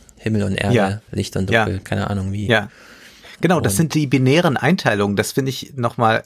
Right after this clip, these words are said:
Speaker 2: ganz wichtig zu sagen. Wir haben oft in so einem postmodernen Diskurs, dass wir Binarität als etwas, äh, grundsätzlich Gefährliches ansehen.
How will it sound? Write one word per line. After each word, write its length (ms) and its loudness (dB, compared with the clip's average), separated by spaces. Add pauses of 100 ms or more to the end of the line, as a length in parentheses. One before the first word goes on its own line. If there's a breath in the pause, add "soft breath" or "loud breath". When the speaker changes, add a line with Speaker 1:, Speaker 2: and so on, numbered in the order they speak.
Speaker 2:
ganz 220 -4
wichtig 240 -10
zu 140 -6
sagen. 340 0
Wir 220 2 (280 loud breath)
haben 520 -2
oft 200 -2
in 80 0
so 80 -2
einem 160 0
postmodernen 800 -2
Diskurs, 580 -2 (240 loud breath)
dass 240 -4
wir 360 2
Binarität 880 0
als 460 0
etwas, 640 -2
äh, 320 0
grundsätzlich 720 -2
Gefährliches 640 -2
ansehen. 480 0